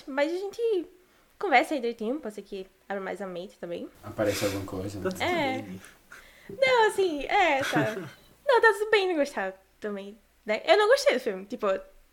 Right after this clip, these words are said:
Speaker 1: eu não vou nem dizer, "Ah, eu gostei da experiência e tal." Não, eu não gostei do filme. Eu acho que ele tem outros filmes que me tocaram mais, sabe? Com coisas mais,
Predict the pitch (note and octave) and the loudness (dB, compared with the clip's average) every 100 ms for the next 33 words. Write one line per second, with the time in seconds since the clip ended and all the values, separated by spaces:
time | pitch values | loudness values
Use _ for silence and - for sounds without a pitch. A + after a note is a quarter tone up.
0 | - - C4 C4 A#3+ C4+ C4 F4 A#3+ C#4+ | -2 2 2 2 0 2 2 4 6 8
1 | B3 B3 C4 D4 - A3+ B3+ A3 - A3 | 8 6 2 -4 -2 2 2 2 0 0
2 | G#3 G3+ A3 G3+ G3+ - - - _ B4 | 0 -4 0 0 0 -6 -20 -20 _ 0
3 | E4 D4 F4 G4 C#4+ A#3 G#3+ F#3+ F#3+ G#3 | 2 2 2 2 0 0 -6 -6 -4 -2
4 | G#3 G#3 A#3 G#3+ G#3+ G3+ G3+ _ _ _ | -2 -2 -6 -6 -6 -6 -10 _ _ _
5 | _ _ _ _ B3 A#3 A#3+ A#3+ B3+ B3 | _ _ _ _ 4 4 2 0 -2 -2
6 | - A#3 A3 G3+ - _ _ _ - G#3+ | -4 -6 -4 -6 -12 _ _ _ -12 -2
7 | A#3 G3+ F#3+ G3 - - - - F#3+ G3 | 0 2 2 0 -10 -12 -20 -8 -4 -4
8 | C#4 _ _ _ G#3 G#3 G3 A3 G#3 | -8 _ _ _ -6 -4 -4 -4 -6